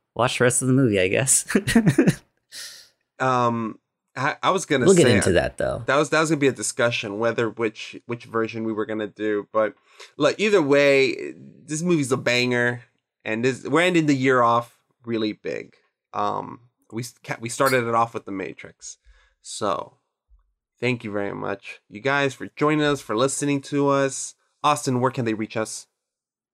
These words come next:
Speaker 1: You can find us on Instagram and Twitter at retrograde underscore pod. We also have a YouTube channel,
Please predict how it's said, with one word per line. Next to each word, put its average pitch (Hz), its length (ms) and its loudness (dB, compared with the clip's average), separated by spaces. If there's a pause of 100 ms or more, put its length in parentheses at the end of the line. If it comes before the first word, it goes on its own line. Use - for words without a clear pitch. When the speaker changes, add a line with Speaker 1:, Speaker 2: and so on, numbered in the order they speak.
Speaker 1:
You 220 140 -6
can 127 120 2
find 151 320 4
us 151 200 4
on 120 160 4
Instagram 135 760 4
and 123 220 4
Twitter 131 560 2
at 151 300 -2 (100)
retrograde 131 880 2 (100)
underscore 117 640 2
pod. 120 460 -4 (240)
We 113 100 -8 (160)
also 143 560 0 (200)
have 113 240 0 (100)
a 101 720 -4
YouTube 139 440 -4
channel, 117 380 -6